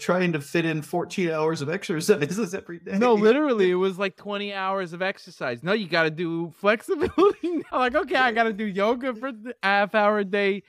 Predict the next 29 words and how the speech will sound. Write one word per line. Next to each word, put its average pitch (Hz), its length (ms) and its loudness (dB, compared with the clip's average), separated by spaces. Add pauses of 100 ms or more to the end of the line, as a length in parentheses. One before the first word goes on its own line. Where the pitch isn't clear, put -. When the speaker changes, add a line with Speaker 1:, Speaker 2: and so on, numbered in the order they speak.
(160)
Speaker 2:
Then 220 160 0
there's 214 220 -4
mobility. 214 640 2
So - 180 -16
there's 139 240 -12
special 180 500 0
mobility 175 640 2
<laughs> - 320 -10
training. 320 400 -4
Like, 285 320 -2 (200)
I'm 269 420 -6
like, 359 140 -4
"Oh, 269 80 2
I 254 140 2
gotta 220 180 2
do 208 200 0
a 196 120 0
half 214 300 0
hour 226 260 2
of 214 160 -2
mobility 240 800 -2
a 254 60 -4
day." 226 400 -6 (340)
Then 220 180 2
you 226 80 -2
gotta 202 240 4
do 185 180 0
Speaker 1:
Yeah. 160 40 0
Speaker 2:
weightlifting. 247 840 2